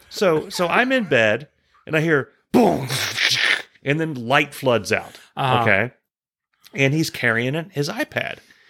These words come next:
Speaker 1: And there's a game. Apparently, there's, there's sports on twenty-four seven, or he's watching old things
Speaker 2: It's,
Speaker 1: on there.
Speaker 2: yeah, it's called E S P N.
Speaker 1: Videos and all that stuff. And so he's doing that,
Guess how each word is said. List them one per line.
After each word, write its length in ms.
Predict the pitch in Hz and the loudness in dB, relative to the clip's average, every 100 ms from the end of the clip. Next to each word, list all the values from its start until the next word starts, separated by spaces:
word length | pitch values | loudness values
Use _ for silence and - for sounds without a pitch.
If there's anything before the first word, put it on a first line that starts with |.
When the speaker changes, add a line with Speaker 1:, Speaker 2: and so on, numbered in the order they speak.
| _ - - | _ -8 -2
Speaker 1:
And 140 | 147 | 2
there's 140 | 160 | 2
a 40 | 165 | 0
game. 520 | 127 113 98 101 135 _ _ _ _ | 2 2 2 0 -4 _ _ _ _
Apparently, 420 | - 226 240 160 | -2 2 4 4
there's, 340 | 147 139 110 113 | 4 4 2 0
there's 280 | 123 104 - | 0 0 -2
sports 420 | - - 156 175 - | -2 0 0 0 0
on 260 | 135 143 | 0 0
twenty-four 560 | 139 - 139 139 127 117 | -4 -2 0 0 0 0
seven, 420 | - 113 110 110 | 2 2 4 2
or 100 | 107 | 2
he's 140 | 101 104 | 0 2
watching 380 | 117 131 123 | 0 2 -2
old 300 | 113 113 117 | 0 0 0
things 240 | 117 117 107 | 0 0 2
Speaker 2:
It's, 120 | 110 | 0
Speaker 1:
on 60 | 104 | 0
there. 260 | 104 101 | 0 0
Speaker 2:
yeah, 140 | 147 135 | 0 0
it's 100 | - | 0
called 220 | 156 147 | 0 0
E 160 | 170 151 | 0 2
S 120 | 131 | 2
P 120 | 113 | 4
N. 80 | 107 | 2
Speaker 1:
Videos 140 | 120 | 2
and 100 | 110 | 0
all 100 | 107 | 0
that 160 | 101 98 | -2 -4
stuff. 200 | - 92 _ _ - - - - - | -6 -8 _ _ -20 -20 -20 -20 -8
And 200 | - 139 | -2 0
so 120 | - | 0
he's 100 | 139 | 0
doing 240 | 143 214 170 | 4 4 4
that, 300 | 135 123 | 2 0